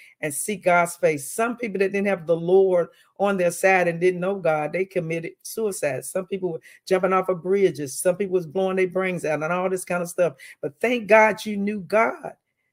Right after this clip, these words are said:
And, but you were able to what? Persevere, because you knew how to go back to the basics, praying, getting on your knees and asking God to help you. And so First Corinthians, one of my favorite s-, scriptures in verse fifteen, I think,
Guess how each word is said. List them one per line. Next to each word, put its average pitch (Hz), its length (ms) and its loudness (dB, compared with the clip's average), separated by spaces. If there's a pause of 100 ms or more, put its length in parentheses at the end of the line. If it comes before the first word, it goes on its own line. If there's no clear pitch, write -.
(320)
And, 190 320 0
but 196 240 0
you 226 80 -6
were 208 220 0
able 220 260 2
to 190 220 -4
what? 180 420 -2
Persevere, 175 800 0
because 147 360 -4
you 170 100 -10
knew 175 200 -6
how 160 120 0
to 139 100 -8
go 156 120 -4
back 151 240 0
to - 80 -14
the 147 120 -8
basics, 147 640 -6 (380)
praying, 165 440 -2
getting 180 200 2
on 175 120 0
your 170 120 -4
knees 165 320 -8
and 156 140 -6
asking 160 280 -2
God 151 260 -2
to 139 80 -4
help 143 260 0
you. 135 220 -8 (360)
And 208 80 -4
so 220 180 2
First 262 400 4
Corinthians, 196 480 0
one 175 140 -2
of 156 60 -2
my 147 120 -2
favorite 180 400 2
s-, - 200 -12
scriptures - 760 -2
in 139 100 -10 (160)
verse 160 420 0
fifteen, 170 640 -4
I 151 60 -4
think, 151 280 -4